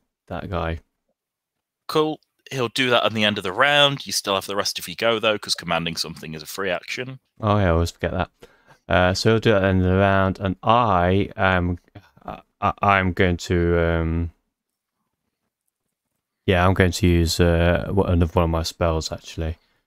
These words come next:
Speaker 1: to,
Speaker 2: Yep.
Speaker 1: um, try and heal Dave.
Speaker 2: Yep, cool. You need to be in touching distance.
Speaker 1: Uh, what's touching distance? That's, like,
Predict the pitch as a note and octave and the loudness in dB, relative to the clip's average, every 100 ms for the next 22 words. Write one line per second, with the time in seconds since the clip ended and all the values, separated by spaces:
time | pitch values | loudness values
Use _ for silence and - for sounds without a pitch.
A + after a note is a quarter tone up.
0 | _ _ - D#2+ E2 E2 E2+ E2 E2 E2 | _ _ -4 -2 0 0 0 -2 -4 -8
1 | - - - F2 E2 E2+ E2+ D#2+ F2 D#2+ | -10 -8 -2 0 0 -2 -2 -2 -4 -4
2 | E2 - _ _ _ _ _ _ _ _ | -6 -10 _ _ _ _ _ _ _ _
3 | - D3 - - D3+ - A#2+ A#2+ C3 A#2+ | -16 -16 -10 -4 -4 0 -2 0 -2 -2
4 | B2 - A2+ B2 - C#3 C3 - - _ | -2 -4 -4 -6 -6 -8 -8 -10 -10 _
5 | _ _ - F2 F2 F2+ F2 F2 F2+ G2+ | _ _ -10 -4 -2 -2 -2 -2 -4 -6
6 | - - F2+ - E2 - - - E2 - | -10 -12 -14 -12 -12 -12 -14 -10 -10 -10
7 | F#2 - F2+ E2+ | -14 -8 -6 -6